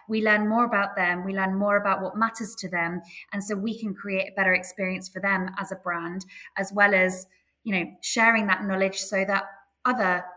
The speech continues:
people can create better experiences and knowledge for that brand. Um, so, yes.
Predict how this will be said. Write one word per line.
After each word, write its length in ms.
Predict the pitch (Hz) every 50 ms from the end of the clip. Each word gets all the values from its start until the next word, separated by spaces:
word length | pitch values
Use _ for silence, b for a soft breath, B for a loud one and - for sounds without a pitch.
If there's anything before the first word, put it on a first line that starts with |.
| - _ -
people 300 | 220 196 - 190 180 180
can 200 | - 196 190 175
create 300 | - 190 180 180 175 -
better 240 | 180 185 - 196
experiences 560 | 185 - - - - 175 175 175 - 180 175 180
and 100 | 175 175
knowledge 280 | 170 165 170 170 - -
for 60 | -
that 140 | 175 170 - - -
brand. 340 | 180 170 165 170 170 165 b b b b b b b b -
Um, 420 | 180 175 175 170 175 180 175 175 - _ _ _ _ _ _ -
so, 320 | - - 190 180 180 175 175
yes. 340 | 180 170 - - - - -